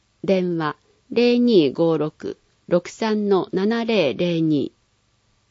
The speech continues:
郷土史燕、第十号。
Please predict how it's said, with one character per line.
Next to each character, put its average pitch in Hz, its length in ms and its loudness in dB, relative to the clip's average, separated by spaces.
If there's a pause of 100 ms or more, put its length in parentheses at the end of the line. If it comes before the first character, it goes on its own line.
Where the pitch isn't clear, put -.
(1400)
郷 247 280 2
土 226 140 0
史 - 180 -8
燕、 156 520 -6 (280)
第 196 300 -2
十 175 280 0
号。 - 340 -8